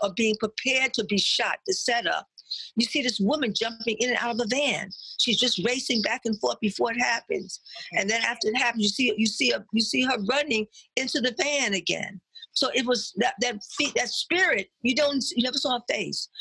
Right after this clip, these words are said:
Speaker 1: but you saw the spirit of the woman in a state of confusion,
Speaker 2: Yes.
Speaker 1: running back and forth, in a state of isfit. That was the feminine principle. It was a masculine principle that shot him, but it's the feminine principle that helped to set that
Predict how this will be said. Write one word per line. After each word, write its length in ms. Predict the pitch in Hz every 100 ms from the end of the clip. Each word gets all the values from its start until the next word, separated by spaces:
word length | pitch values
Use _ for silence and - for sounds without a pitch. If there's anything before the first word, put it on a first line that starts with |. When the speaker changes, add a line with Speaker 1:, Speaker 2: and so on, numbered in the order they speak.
| - -
Speaker 1:
but 140 | 214
you 60 | 233
saw 140 | 262
the 60 | 226
spirit 360 | - 285 285
of 100 | 226
the 100 | 220
woman 380 | 220 294 285 233 _ _
in 100 | 254
a 60 | 226
state 260 | - 254
of 100 | 220 -
confusion, 760 | 220 202 277 359 - 294 311 - _ 180
Speaker 2:
Yes. 160 | 151 - 180
Speaker 1:
running 240 | 277 285 233
back 220 | 262 262
and 120 | 247
forth, 160 | 262 254 - -
in 80 |
a 40 | 208
state 200 | 269 226
of 100 | 214 -
isfit. 460 | 311 - - 302 294 _ _ _ -
That 160 | 269
was 120 | 262 247
the 80 |
feminine 360 | - 285 254 226 -
principle. 560 | 277 - 214 175 - - - -
It 60 |
was 140 | 214 214
a 60 |
masculine 560 | 214 247 285 311 262 233
principle 300 | 294 247 226
that 120 | 202
shot 340 | - - - 277
him, 280 | 226 - - _ _ - _
but 80 | 220
it's 80 | 214
the 80 | 208
feminine 400 | 294 320 269 -
principle 320 | 311 277 214
that 140 | 202 -
helped 220 | 262 233
to 60 | 208
set 300 | 196 247 233
that 160 | 190